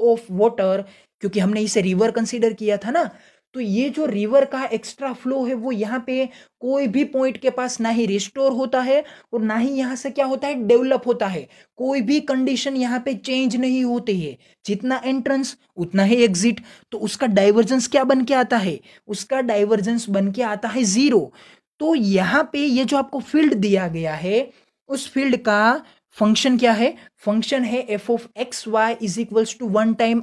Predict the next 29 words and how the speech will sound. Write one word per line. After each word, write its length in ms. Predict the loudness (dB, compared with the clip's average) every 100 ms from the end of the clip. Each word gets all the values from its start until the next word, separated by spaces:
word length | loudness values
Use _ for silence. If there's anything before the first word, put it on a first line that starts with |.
| 2
i 140 | 2 2
caret। 360 | 0 -2 -6 _ _ _ -2
और 420 | 4 6 6 4 -6 -20 -6
ये 200 | 0 2
जो 120 | 2
आपका 280 | 2 0 -4
फील्ड 420 | -4 2 4 4 2
है, 160 | 2
वो 160 | 0 0
फील्ड 340 | 0 0 0 -4 _ _ _ -6
पूरी 380 | -2 0 0 -2
की 160 | -2 -6
पूरी 360 | -4 -2 -2 -2
इस 220 | -4 -6 -6
एरिया 380 | -4 0 2 2
में 140 | 0 0
क्या 180 | 0 0
है, 260 | -2 -6 _ _ 0
यूनिफॉर्म 760 | 4 6 6 4 4 4 4
है, 200 | 2 -2 -4 -12 -20 _
क्योंकि 200 | -10 -2
ये 200 | 0 0
फील्ड 360 | 0 0 2 2
यहाँ 300 | 0 -2 -4
पे 160 | -6 -8
चेंज 400 | -6 -4 -2 0
नहीं 300 | 2 2 2
होता 300 | 0 0 -2
है। 220 | -4